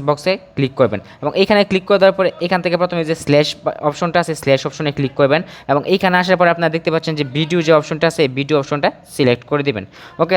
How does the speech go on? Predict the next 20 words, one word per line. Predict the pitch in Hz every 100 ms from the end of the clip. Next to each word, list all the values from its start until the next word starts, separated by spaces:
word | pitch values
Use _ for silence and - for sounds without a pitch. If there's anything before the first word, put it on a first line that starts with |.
| 175
তারপরে | 151 170 175
এইখানে | 175 160
আপনাকে | 156 160 147
একটা | 156 -
প্রম্পট | 139 147 - 151
দিতে | 160 156
হবে, | 147 151 143
আপনি | - 147 -
কী | 139
ধরনের | 143 147 139
ভিডিও | 139 139
চাচ্ছেন। | 131 - 123 143 - - -
তো | 160
আপনার | 156 175 156 139 - _ _ - -
চ্যাট | 147 151 147
জিপিটি | 175 185 170
থেকে | 165 170
কিন্তু | 160 170
চাইলে | 160 147 -
প্রম্পট | 143 151